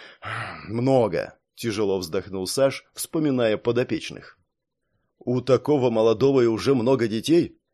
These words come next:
Сколько же у вас тогда жен?» удивился маг. «Жена-то одна, а детей накопилось около трех десятков», усмехнулся Саш, лукаво поглядывая на вытянувшуюся физиономию мага.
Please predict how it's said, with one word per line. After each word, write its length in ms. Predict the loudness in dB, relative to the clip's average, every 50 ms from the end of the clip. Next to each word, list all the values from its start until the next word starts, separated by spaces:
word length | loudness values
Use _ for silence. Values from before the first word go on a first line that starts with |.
| _ _
Сколько 540 | -10 -10 -10 -2 0 0 0 2 2 0
же 100 | 0 2
у 100 | 0 2
вас 180 | 4 4 4 4
тогда 340 | 2 -2 0 2 2 2 2
жен?» 360 | 4 2 2 2 0 -4 -12 _ _ _ _
удивился 580 | -8 -6 -4 -4 -4 -2 -2 -2 -2 0 -2 0
маг. 320 | 0 -2 -6 -8 -14 _ _ _ _ _ _ _
«Жена-то 760 | _ -12 -12 -4 -4 -2 -2 0 0 0 0 2 2 4 4 4
одна, 500 | 2 0 0 2 4 2 2 0 -2 -8 _ _ _ _ -20 _ _
а 120 | -2 -2 -2
детей 340 | 0 -2 -4 0 2 4
накопилось 600 | 4 4 4 2 0 0 2 2 4 4 2 2
около 300 | 0 -2 0 2 2 2
трех 280 | 2 4 2 2 2 2
десятков», 800 | 0 -2 -4 -2 -2 0 2 0 0 0 -2 -4 -4 -4 -8 _ _ _ _ _ _ _ _ _
усмехнулся 840 | -8 -6 -6 -4 -2 -2 -2 -4 -2 -2 -2 0 0 0 -2 -4 -4
Саш, 360 | -2 0 0 0 0 0 -4 -8
лукаво 420 | -4 -4 -4 -2 -2 0 0 0 -2
поглядывая 640 | -2 -2 -2 0 2 0 2 2 2 2 2 2
на 180 | 2 0 -2 -2 -2
вытянувшуюся 800 | -4 -2 -2 -2 -2 -2 -4 -4 -4 -4 -6 -6 -6 -4 -4 -6
физиономию 680 | -6 -4 -6 -4 -2 -2 -2 0 -2 -2 -2 -2 -2
мага. 440 | 0 0 -2 -2 -4 -8 -14 -16 _